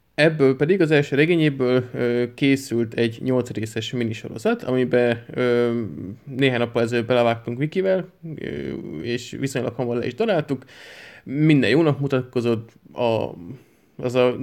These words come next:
Gillian Flynn feldolgozás, amit láttam, ugye a Holtodiklan, az tetszett. I M D B nyolc egész két ponton állt ez a történet, úgyhogy na, mondom, vágjunk bele.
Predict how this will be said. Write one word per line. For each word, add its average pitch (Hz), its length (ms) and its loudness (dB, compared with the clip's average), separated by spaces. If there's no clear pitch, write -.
Gillian 139 360 4
Flynn 123 240 0
feldolgozás, 117 720 0
amit 113 160 -4
láttam, 113 300 -4
ugye 113 100 -2
a 113 40 0
Holtodiklan, 113 540 -4
az 113 100 -12
tetszett. 160 560 0
I 135 60 6
M 131 80 4
D 123 240 2
B 113 60 -4
nyolc 123 260 2
egész 110 300 -4
két 117 200 0
ponton 113 400 -4
állt 113 180 -8
ez - 100 -18
a - 120 -16
történet, 147 560 -2
úgyhogy 117 320 -4
na, 180 280 -4
mondom, 113 420 -6
vágjunk 117 420 -6
bele. 214 320 0